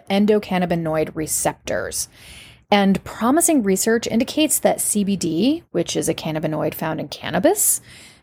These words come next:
A K A marijuana, interacts with these receptors and creates an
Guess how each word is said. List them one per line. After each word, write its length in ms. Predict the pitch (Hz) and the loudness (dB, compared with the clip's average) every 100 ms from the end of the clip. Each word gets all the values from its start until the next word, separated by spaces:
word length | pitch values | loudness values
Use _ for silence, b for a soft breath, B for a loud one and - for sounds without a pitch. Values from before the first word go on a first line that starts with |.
| - | 0
A 100 | 190 | 0
K 260 | - 180 - | 4 2 2
A 720 | 151 143 240 339 - _ - | -2 0 2 2 -2 _ -10
marijuana, 840 | 151 147 147 147 135 139 190 330 - b b b b b b _ | -8 -6 -6 -8 -10 -2 2 2 -2 b b b b b b _
interacts 760 | 254 320 349 247 208 208 - 190 - | 0 2 4 6 6 4 -2 -4 -4
with 460 | 196 208 202 175 - | 4 4 4 -4 -4
these 340 | 185 175 - | -2 0 -2
receptors 720 | 175 - 143 - 151 147 147 - | -6 -4 -6 -6 -4 -4 -4 -8
and 200 | - 180 | -4 -4
creates 680 | - - 208 196 202 247 262 | -4 -4 0 2 4 4 4
an 140 | 202 | 2